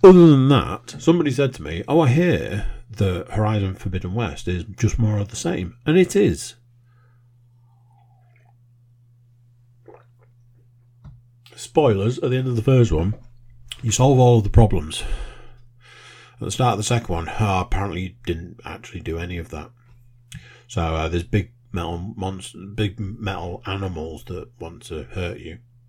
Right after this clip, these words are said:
Um, tribes of people that they, they wanna hurt you as well. And you go to a new area where everything wants to kill you.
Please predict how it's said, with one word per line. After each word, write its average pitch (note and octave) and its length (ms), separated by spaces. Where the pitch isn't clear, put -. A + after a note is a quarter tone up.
Um, D2+ 460
tribes A2+ 440
of F2 160
people F#2 440
that E2+ 360
they, F#2+ 280
they G2+ 220
wanna E2+ 220
hurt F#2 220
you F2+ 100
as F2 120
well. F#2 280
And G#2 140
you G#2 60
go A#2 140
to - 160
a A2 40
new A#2+ 300
area G#2+ 600
where F2 400
everything F2 360
wants E2+ 220
to - 60
kill G#2 220
you. D#2+ 140